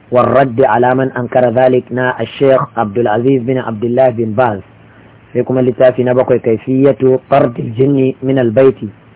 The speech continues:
Al-Wiqaya wal Ilaj na Sheikh Muhammad Ibn Shaye. <clears throat>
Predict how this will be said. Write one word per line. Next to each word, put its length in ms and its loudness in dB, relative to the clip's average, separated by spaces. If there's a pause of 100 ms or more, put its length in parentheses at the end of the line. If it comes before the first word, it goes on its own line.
(120)
Al-Wiqaya 760 2
wal 160 0
Ilaj 420 2 (120)
na 120 -4 (100)
Sheikh 360 2 (460)
Muhammad 380 2
Ibn 240 -2
Shaye. 380 0 (520)
<clears throat> 400 0